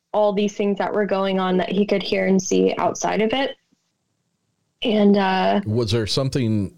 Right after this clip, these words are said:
Speaker 2: was there something wrong with the boy? I mean, was he, was he
Speaker 1: He
Speaker 2: being,
Speaker 1: was.
Speaker 2: being hidden because of a disablement, or?
Speaker 1: He, he was mutilated,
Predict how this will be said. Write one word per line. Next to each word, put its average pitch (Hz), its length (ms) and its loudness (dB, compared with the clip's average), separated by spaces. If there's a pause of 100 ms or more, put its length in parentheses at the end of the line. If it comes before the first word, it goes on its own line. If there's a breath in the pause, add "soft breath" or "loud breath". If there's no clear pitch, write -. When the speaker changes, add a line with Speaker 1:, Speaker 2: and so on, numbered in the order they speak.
(120)
Speaker 2:
was 101 220 -2
there 104 100 -2
something 107 340 -2
wrong 90 400 -2
with 113 160 -2
the 113 100 -2
boy? 104 440 0
I 90 40 0
mean, 87 280 -2
was 87 180 -4
he, 80 300 -4 (480 soft breath)
was 101 140 0
he - 80 0
Speaker 1:
He - 140 -8 (120)
Speaker 2:
being, 285 40 6
Speaker 1:
was. - 400 2 (280)
Speaker 2:
being 95 240 0
hidden 98 300 -2
because 92 360 -2
of 85 140 -4
a 85 320 -4 (640)
disablement, 107 680 -2
or? - 40 -2
Speaker 1:
He, 269 600 0 (880)
he 277 460 4
was 233 1120 4 (1700)
mutilated, 190 960 4